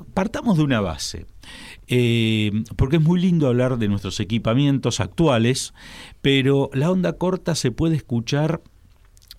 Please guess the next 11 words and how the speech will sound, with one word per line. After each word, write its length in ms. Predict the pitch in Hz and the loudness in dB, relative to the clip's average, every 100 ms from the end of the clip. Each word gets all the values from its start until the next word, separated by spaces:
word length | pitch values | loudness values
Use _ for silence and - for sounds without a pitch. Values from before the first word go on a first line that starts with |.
| - - - - - - - | -20 -20 -20 -20 -20 -20 -10
simplemente 1120 | - - 196 185 170 175 185 165 185 180 175 - | -2 2 2 2 2 4 2 0 0 2 0 -2
con 540 | - 135 135 135 127 123 | 0 2 4 4 2 0
receptores 440 | 123 127 180 170 | -2 -2 0 0
más 160 | 147 170 | 0 0
sencillos 540 | 151 139 165 139 127 | -2 -2 -2 -2 -2
que 80 | 120 | -2
podemos 360 | 98 131 139 120 | 0 2 2 0
tener 260 | 123 131 | 0 2
en 120 | 123 | 4
nuestro 340 | 120 123 117 120 | 2 2 0 0
hogar, 380 | 139 139 135 | 2 2 0